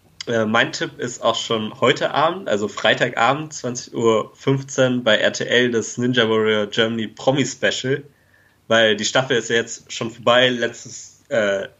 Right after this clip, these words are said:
letztes Wochenende kam ja noch dieses, äh, Nationen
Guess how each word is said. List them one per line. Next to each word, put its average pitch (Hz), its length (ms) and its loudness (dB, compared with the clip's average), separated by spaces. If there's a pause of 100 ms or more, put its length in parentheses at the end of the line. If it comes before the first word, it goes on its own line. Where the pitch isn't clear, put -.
letztes - 840 -4
Wochenende 117 420 2
kam 113 320 0
ja 110 140 4
noch 107 300 -2
dieses, 104 440 -6
äh, 98 340 2
Nationen 135 800 2